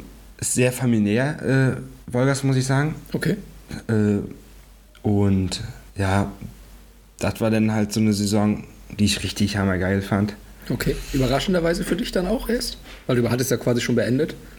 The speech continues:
Speaker 1: Äh, ja, hat mir sehr,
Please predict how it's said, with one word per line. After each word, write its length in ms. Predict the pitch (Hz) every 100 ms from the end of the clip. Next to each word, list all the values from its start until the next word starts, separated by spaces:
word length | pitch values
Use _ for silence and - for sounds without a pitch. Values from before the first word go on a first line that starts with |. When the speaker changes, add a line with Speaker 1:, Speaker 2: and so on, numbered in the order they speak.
| -
Speaker 1:
Äh, 380 | 117 110 107 104 - - - - - - - - - - _ - - - _
ja, 420 | 101 104 110 175 175 - - - -
hat 140 | - 113
mir 60 | 110
sehr, 300 | 113 127